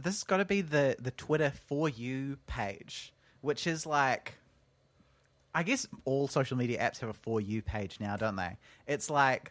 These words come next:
the bit of Twitter that you go to where it's meant to show you more stuff like the stuff that you like. Um, and it, at a certain point it worked, and it's just become the, like,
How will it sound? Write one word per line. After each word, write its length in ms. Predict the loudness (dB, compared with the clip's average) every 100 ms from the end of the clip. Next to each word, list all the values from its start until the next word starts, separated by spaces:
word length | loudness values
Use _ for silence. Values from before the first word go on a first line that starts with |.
| 0
the 120 | 0
bit 220 | 2 2
of 140 | 2 0
Twitter 320 | 2 4 4
that 140 | 2
you 120 | -4
go 220 | 2 2 4
to 160 | 0
where 140 | -2 -4
it's 100 | -2
meant 240 | -4 -4
to 100 | -6
show 260 | 2 4 4
you 260 | 2 -4
more 280 | -2 0 0
stuff 380 | 0 0 0 0
like 240 | -2 0
the 100 | -6
stuff 380 | -4 -4 -4 -4
that 180 | -6 -4
you 180 | -6 0
like. 520 | 2 2 -2 -14 -20 -20 -20 -20 -20 _ _
Um, 560 | 0 0 0 -4 -8 -18 -20 _ _ _ -20 -20 _ _
and 160 | 0 2
it, 240 | 0 -2 _ _ _ _ _
at 220 | 4 4 0 _
a 80 | -4
certain 340 | 2 2 2
point 360 | -2 0 0 0
it 180 | -2 -2
worked, 680 | -4 -2 0 -2 -4 -10 -16 _ _ _
and 160 | -2 -2
it's 220 | -4 -4
just 300 | -4 -4 -4
become 480 | -6 2 2 0 0
the, 160 | 2
like, 420 | 2 0 -2 -6